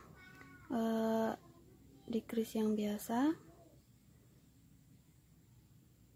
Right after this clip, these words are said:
Nah, seperti ini. Kemudian ini, ini adalah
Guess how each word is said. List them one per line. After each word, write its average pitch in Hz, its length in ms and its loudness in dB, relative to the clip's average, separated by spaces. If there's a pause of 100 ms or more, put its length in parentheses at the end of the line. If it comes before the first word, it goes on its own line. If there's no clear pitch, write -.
(140)
Nah, 220 160 0
seperti - 400 -8
ini. 240 320 4 (560)
Kemudian 226 800 4 (640)
ini, 233 400 6 (2750)
ini 240 400 6 (1700)
adalah 226 560 2